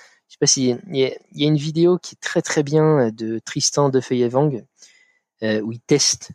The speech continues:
il, euh, il apprend avec un mec qui connaît bien ça à retenir,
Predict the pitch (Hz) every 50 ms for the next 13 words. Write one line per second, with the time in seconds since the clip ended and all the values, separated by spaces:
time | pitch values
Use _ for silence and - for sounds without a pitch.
0 | _ - - 117 117 110 104 104 104 110 110 110 120 123 - - - - 147 147
1 | 143 131 123 117 113 113 120 117 - - 120 113 110 110 117 113 - - - -
2 | 104 104 104 107 113 110 - - 120 123 - - - - 101 104 101 98 98 90
3 | 71 - - 135 127 127 - - 143 135 139 143 143 131 117